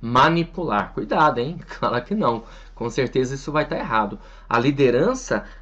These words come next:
na verdade, é aquela pessoa que é líder, ela tem a capacidade de estimular e fazer com que as pessoas realmente façam aquilo, fazer com que aquelas pessoas realmente,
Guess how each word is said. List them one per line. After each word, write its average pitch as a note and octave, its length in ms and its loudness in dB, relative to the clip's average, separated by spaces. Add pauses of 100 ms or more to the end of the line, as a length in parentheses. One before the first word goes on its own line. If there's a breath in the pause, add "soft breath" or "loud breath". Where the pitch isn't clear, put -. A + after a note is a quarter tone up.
na A#2+ 240 0
verdade, B2+ 460 2
é - 20 4
aquela E3 240 2
pessoa D#3+ 540 0
que D#3+ 100 -2
é B2 60 2
líder, D#3 540 0
ela C3 200 2
tem D3+ 140 0
a C#3+ 80 0
capacidade F3+ 1300 -2
de E3 340 -4
estimular F#3+ 1300 2 (380 loud breath)
e B2 80 -4
fazer D3+ 240 0
com F3+ 140 -4
que F#3+ 60 0
as F#3 100 0
pessoas E3+ 340 -4
realmente F3+ 380 0
façam - 500 4
aquilo, D#3+ 380 0
fazer D#3+ 220 0
com E3+ 140 -6
que E3 120 -6
aquelas D#3+ 240 -4
pessoas D3 400 -2
realmente, D#3 680 0